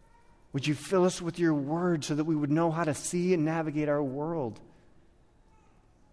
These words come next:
Would you, God, hold us fast to the end? Whether persecution comes or just all the trials of life that keep trying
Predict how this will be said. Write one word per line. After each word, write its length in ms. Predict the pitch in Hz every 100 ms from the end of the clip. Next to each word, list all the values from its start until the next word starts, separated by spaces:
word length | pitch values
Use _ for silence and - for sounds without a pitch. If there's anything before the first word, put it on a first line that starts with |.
| - _ _ - _ - _ - _ -
Would 320 | 131 - -
you, 260 | 147 185
God, 440 | 156 160 139 135 117
hold 360 | - 143 151
us 220 | 147 139 -
fast 460 | - 135 127 -
to 120 | -
the 200 | 120 120
end? 420 | 113 117 110 101 90 - - - - - - - _ - - - - _ - - -
Whether 220 | 123 131
persecution 600 | 135 160 165 - 151 165
comes 340 | - 165 170 156
or 140 | 120
just 340 | 107 175 - - - -
all 420 | - 147 170 170 165
the 120 | 147
trials 480 | - 160 175 165 170
of 120 | 123
life 340 | 156 170 156
that 180 | - 117
keep 320 | - 165 160
trying 500 | - - 151 156 120